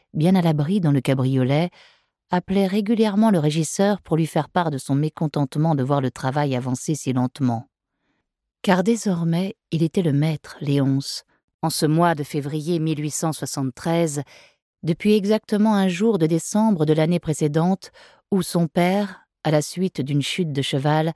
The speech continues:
avait sombré dans un coma qui semblait irréversible. Et Léonce n'avait pas attendu un instant pour prendre la direction des affaires et mener ses gens comme il avait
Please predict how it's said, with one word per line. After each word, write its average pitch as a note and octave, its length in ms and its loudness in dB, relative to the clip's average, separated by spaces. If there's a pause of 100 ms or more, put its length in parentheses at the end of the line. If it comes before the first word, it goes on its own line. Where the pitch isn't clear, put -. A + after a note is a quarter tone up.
(460)
avait D#3 200 2
sombré E3 520 -2
dans C#3 180 -2
un C#3 80 0
coma D3 420 0
qui - 160 -6
semblait C3 460 -2
irréversible. B2 800 -8 (880)
Et C3 60 -2
Léonce D3 540 2
n'avait C#3 220 2
pas D3 240 0
attendu D3+ 360 -2
un C#3+ 120 2
instant D3+ 400 -2
pour C#3+ 220 -4
prendre D3+ 320 -2
la C3 100 0
direction C#3+ 460 -2
des C3+ 180 0
affaires D#3 480 0 (460)
et E3 100 2
mener F3+ 320 4
ses D3+ 240 0
gens E3 220 0
comme D3+ 220 -2
il D3+ 120 2
avait C#3+ 220 0